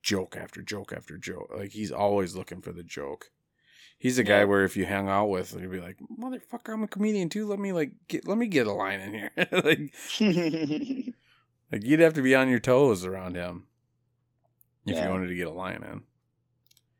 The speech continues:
Speaker 1: Um, otherwise, uh, Bob Does Sports. I've been watching that.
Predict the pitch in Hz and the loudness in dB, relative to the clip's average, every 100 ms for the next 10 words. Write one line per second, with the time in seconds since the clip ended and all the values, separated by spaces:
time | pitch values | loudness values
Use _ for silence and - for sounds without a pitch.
0 | _ _ _ _ _ _ _ _ _ - | _ _ _ _ _ _ _ _ _ -8
1 | 92 90 64 50 _ _ _ _ _ _ | -6 -6 -8 -10 _ _ _ _ _ _
2 | _ _ _ _ _ - 107 101 98 98 | _ _ _ _ _ -10 -4 0 0 0
3 | 92 87 73 - - - 92 98 98 95 | 0 0 -2 -4 -6 4 6 6 4 2
4 | - - 95 98 - 104 95 92 90 - | 0 -2 0 0 -4 -6 -6 -6 -6 -6
5 | 92 90 95 | -8 -6 -8